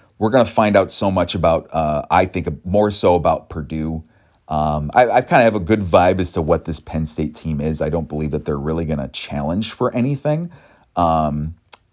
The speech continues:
uh, I think they're a, a very, very good football team. Um, I don't think they're a, uh, they're not a top ten team in my book.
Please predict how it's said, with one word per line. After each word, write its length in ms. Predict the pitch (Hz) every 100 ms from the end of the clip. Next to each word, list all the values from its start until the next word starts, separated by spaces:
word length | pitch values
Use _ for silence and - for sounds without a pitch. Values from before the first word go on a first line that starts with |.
| -
uh, 240 | 73 69
I 60 | -
think 200 | 104 90
they're 300 | 90 80 78
a, 440 | 80 76 58 71 -
a 80 | 82
very, 340 | 85 87 87
very 280 | 85 82 85
good 180 | 82 -
football 340 | 113 135 127
team. 400 | - 147 160 165 -
Um, 400 | 78 76 71 69
I 60 |
don't 260 | 92 95 -
think 280 | 95 92 -
they're 380 | 98 92 87 -
a, 460 | 80 80 78 73 69 _ _ _ _ -
uh, 460 | 73 71 71 69 - _ _
they're 100 | 95
not 140 | 104 107
a 40 |
top 340 | - 117 120 -
ten 320 | 117 120 113
team 320 | - 120 135
in 80 | 95
my 140 | 87
book. 360 | 78 101 -